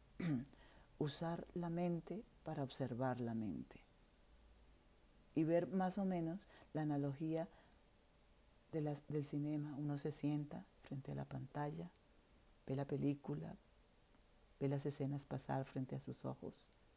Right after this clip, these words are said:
Si voltease a mirar, vería el rayo de la luz del proyector que pega en la pantalla. Pero uno entiende que,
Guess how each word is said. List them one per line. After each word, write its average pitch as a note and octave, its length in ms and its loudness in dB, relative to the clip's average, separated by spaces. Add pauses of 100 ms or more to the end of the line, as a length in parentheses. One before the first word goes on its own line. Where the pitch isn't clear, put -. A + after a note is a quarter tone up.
(400)
Si E3 180 4
voltease D#3+ 600 6
a F3+ 40 2
mirar, D#3+ 420 2
vería D3+ 400 2 (220)
el D3 180 4
rayo D3 400 2
de D#3+ 140 0
la C3+ 120 2
luz C3+ 420 0 (180)
del C3+ 120 0
proyector A#2+ 600 -4 (640)
que B2 100 2
pega C#3+ 380 4
en C#3 80 6
la C#3 100 2
pantalla. C#3 600 -2 (1200)
Pero - 160 2
uno F#3 100 2
entiende F3 520 4
que, - 240 -4